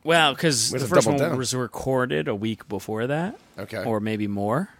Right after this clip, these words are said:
Speaker 2: Gotcha.
Speaker 1: And then, um, yeah, we recorded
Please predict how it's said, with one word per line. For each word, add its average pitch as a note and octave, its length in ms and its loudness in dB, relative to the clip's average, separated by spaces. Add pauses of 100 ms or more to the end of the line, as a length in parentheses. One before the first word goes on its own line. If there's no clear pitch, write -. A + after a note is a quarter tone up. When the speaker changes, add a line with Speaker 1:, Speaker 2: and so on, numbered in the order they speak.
(180)
Speaker 2:
Gotcha. F2 360 -16 (840)
Speaker 1:
And A2 180 0
then, G#2+ 400 0
um, G2+ 560 -2 (360)
yeah, A#2+ 220 2
we G2+ 180 -4
recorded G#2+ 600 -2